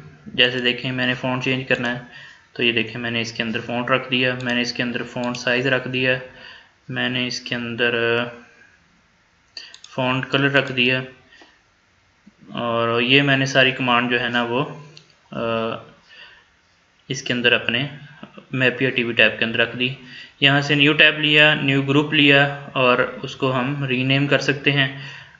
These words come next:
मैंने ओके किया, तो ये देखें यहाँ पर Mapia टीवी के नाम से एक, अ,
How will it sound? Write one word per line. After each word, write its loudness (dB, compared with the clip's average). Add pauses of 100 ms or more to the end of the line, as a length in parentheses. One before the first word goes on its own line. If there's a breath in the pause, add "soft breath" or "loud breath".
मैंने 6
ओके 0
किया, 6 (760)
तो 0
ये 4
देखें -2 (680 loud breath)
यहाँ 2
पर -4
Mapia 4
टीवी 2
के 0
नाम 0
से 2
एक, 2
अ, -2